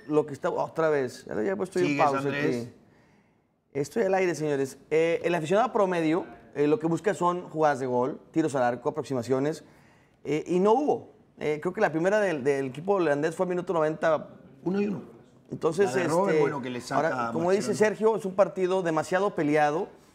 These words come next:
Speaker 1: Eh, estratégicamente, eh, eh, en, en el aspecto defensivo, creo que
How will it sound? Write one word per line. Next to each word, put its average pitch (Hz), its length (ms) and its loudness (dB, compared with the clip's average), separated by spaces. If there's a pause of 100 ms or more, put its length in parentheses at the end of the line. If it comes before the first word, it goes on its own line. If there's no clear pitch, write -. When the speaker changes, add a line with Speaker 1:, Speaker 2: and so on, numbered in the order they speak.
(260)
Speaker 1:
Eh, 139 220 2
estratégicamente, 180 920 0
eh, 147 680 -2
eh, 131 100 -8
en, 143 160 -4
en 135 240 -4
el 135 100 0
aspecto 156 400 -2
defensivo, 147 560 0
creo 165 160 -2
que 160 380 0